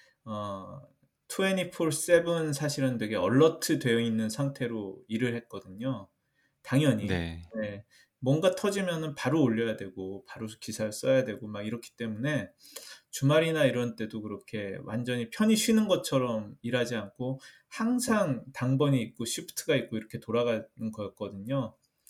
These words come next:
Speaker 1: 근데 다음에 가서 제가 미디어 다음을 맡은 건 아니니까 가서 보니까 그냥 저녁에는 이렇게 쉬-, 쉬고 이렇게 주말에 아무도 안 나오고 그래서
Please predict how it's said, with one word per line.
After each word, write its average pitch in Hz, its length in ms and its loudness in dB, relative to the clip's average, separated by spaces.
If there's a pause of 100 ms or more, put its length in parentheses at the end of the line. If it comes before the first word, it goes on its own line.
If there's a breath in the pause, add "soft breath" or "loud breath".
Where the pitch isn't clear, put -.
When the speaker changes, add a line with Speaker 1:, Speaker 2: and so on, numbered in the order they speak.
(400 loud breath)
Speaker 1:
근데 156 640 4
다음에 139 340 4
가서 123 300 0
제가 113 220 -2
미디어 139 340 8
다음을 139 260 8
맡은 107 320 -4
건 104 140 -4
아니니까 95 680 -8 (320)
가서 147 280 -2
보니까 135 720 2 (400 soft breath)
그냥 165 560 0 (320)
저녁에는 151 880 2
이렇게 120 560 -4 (120)
쉬-, - 160 -12
쉬고 139 800 0
이렇게 110 540 -6 (140)
주말에 156 800 6
아무도 135 320 2
안 107 140 0
나오고 110 440 -4
그래서 104 440 -12